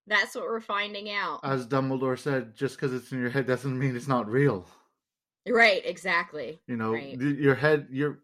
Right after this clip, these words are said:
Speaker 2: as you said earlier, Charlene, your brain controls everything. So, yeah, it's
Speaker 1: Everything.
Speaker 2: in your head, m-, in fact, makes it the most real.
Speaker 1: Exactly. Just 'cause you can't see it doesn't mean it's not there.
Speaker 2: Yeah.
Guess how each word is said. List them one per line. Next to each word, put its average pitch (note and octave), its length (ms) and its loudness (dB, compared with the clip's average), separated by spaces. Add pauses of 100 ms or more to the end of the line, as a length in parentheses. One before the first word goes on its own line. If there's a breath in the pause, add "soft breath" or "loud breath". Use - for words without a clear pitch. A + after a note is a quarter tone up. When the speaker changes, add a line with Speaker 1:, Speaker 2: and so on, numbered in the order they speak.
(120)
Speaker 2:
as C3 240 0
you D3 140 0
said C#3+ 260 2
earlier, E3 320 4
Charlene, A#2+ 540 -4 (120)
your C3+ 120 -8
brain D#3+ 760 -4
controls D#3 340 -4
everything. A2+ 560 -4 (320 soft breath)
So, C#3 300 0
yeah, C#3+ 240 2
it's C3 300 -2
Speaker 1:
Everything. - 0 -
Speaker 2:
in E3 100 -2
your D3+ 140 2
head, D#3 260 2
m-, C#3 320 -10 (100)
in C3+ 140 -2
fact, C#3 260 -2
makes D3 320 -2
it C#3+ 200 -4
the D3 60 4
most C#3+ 380 4
real. F2 440 -6 (760)
Speaker 1:
Exactly. D#3 840 -12 (540)
Just G3 200 -8
'cause A3+ 140 -6
you G#3 60 -12
can't F#3+ 260 -8
see F3+ 300 -8
it - 180 -8 (400)
doesn't E3+ 280 -8
mean E3 160 -8
it's D3 200 -12
not D#3+ 200 -12
there. C3 400 -6
Speaker 2:
Yeah. F2 320 -4